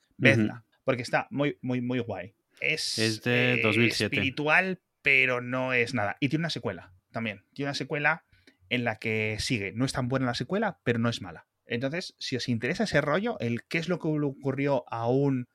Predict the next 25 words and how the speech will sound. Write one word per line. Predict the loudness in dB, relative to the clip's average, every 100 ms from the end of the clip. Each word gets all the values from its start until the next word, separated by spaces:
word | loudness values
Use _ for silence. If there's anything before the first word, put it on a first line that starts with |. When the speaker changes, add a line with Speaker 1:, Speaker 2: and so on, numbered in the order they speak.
| _
Speaker 2:
cavernícola | -2 0 2 2 2 2 2 0
para, | 2 2 2 0 -6 _ _
eh, | -6 -4 -4 -4 -2
no | -2
morir, | -2 0 0 -2 -6 -12
eso | -8 -4 -2
no | -2
sé | -4
si | -4 -2
se | 0 0
llega | 2
a | 0
resolver, | 0 -4 -2 -4 -6 _ _
pero, | 2 4 2 -2 _ _ -20 -20 -16
eh, | -8 -4 0
es | 0 0
curioso | 2 2 2 -2
esa | -2 -2 -2
perspectiva | -2 -4 -8 -2 0 2 2
de | 0 -2 -8 _
cómo | -4 -2
van | 0 0
pasando | -2 -2 -2
los | -2 0
años. | 0 0 -2 -4 -6